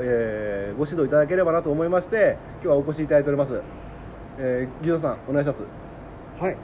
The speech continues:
Speaker 2: どうもよろしくお願いします。
Speaker 1: はい。
Speaker 2: じゃあ、ちょっと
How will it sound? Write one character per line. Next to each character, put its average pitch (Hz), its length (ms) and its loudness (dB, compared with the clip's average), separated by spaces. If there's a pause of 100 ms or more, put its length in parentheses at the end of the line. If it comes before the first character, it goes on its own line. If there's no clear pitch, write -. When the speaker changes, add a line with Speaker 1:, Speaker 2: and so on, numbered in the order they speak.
(340)
Speaker 2:
ど 120 60 -12
う 113 40 -10
も 113 80 -10 (200)
よ 113 60 -8
ろ 113 60 -10
し - 60 -14
く - 100 -12
お 107 60 -8
願 107 240 -8
い 104 40 -8
し 110 100 -14
ま 117 120 -12
す。 - 100 -8 (200)
Speaker 1:
は 143 100 -2
い。 107 60 -6 (560)
Speaker 2:
じ - 60 -10
ゃ 139 40 -10
あ、 - 40 -16
ち - 220 -12
ょ 147 60 -6
っ 143 40 -6
と - 60 -12